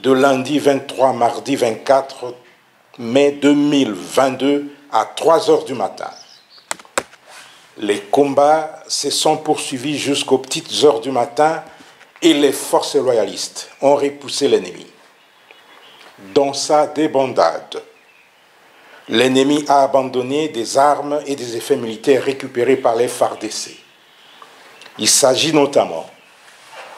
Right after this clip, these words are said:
d'un mortier soixante millimètres, d'une arme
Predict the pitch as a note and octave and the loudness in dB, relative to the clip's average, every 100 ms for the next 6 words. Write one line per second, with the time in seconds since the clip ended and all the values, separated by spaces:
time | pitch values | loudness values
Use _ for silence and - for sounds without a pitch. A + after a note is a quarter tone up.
0 | - - - C#3+ D3 C#3 C#3+ - D#3+ - | -20 -8 0 2 2 0 -2 -6 -4 -4
1 | C#3+ D#3+ D3+ B2+ B2+ B2 G2+ - - - | -4 -2 -4 -6 -10 -6 -6 -8 -10 -12
2 | - - - - - - - - - - | -12 -20 -20 -20 -20 -20 -20 -20 -20 -20
3 | - - - - D3+ D3+ D#3+ D3 | -20 -20 -8 2 4 6 4 2